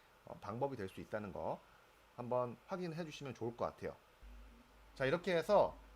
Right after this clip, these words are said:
지금까지 이제 미세먼지 공기청정기에 관련된 내용들을 전부 다 다뤄봤습니다. 자, 다음 시간에는 우리가 기존에 활용했던 코드들,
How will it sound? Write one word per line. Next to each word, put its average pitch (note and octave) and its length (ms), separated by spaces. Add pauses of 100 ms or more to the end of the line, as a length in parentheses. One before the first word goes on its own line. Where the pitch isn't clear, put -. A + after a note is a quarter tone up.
(180)
지금까지 F3 460
이제 C3 120
미세먼지 E3 500
공기청정기에 E3 840
관련된 B2+ 800
내용들을 A#2+ 420
전부 A2 220
다 A2+ 80
다뤄봤습니다. G2 680 (1000)
자, A#2 60
다음 D3+ 260
시간에는 D3 640 (400)
우리가 C3+ 460
기존에 E3 340
활용했던 E3 680
코드들, B2 540